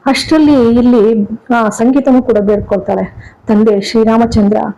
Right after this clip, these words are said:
ಆ ದಿನ ಅಹಲ್ಯಾದೇವಿಯ ಶಾಪನ ಮುಕ್ತಗೊಳಿಸಿ ಗೌತಮ ಮಹರ್ಷಿಗಳೊಂದಿಗೆ ಒಂದುಗೂಡಿಸಿದಂತಹ ಮಹಾಮಹಿಮ ನೀನು,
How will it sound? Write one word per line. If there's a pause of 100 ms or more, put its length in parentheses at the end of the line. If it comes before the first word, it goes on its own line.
(300)
ಆ
ದಿನ
ಅಹಲ್ಯಾದೇವಿಯ (180)
ಶಾಪನ (500)
ಮುಕ್ತಗೊಳಿಸಿ
ಗೌತಮ
ಮಹರ್ಷಿಗಳೊಂದಿಗೆ
ಒಂದುಗೂಡಿಸಿದಂತಹ (400)
ಮಹಾಮಹಿಮ
ನೀನು,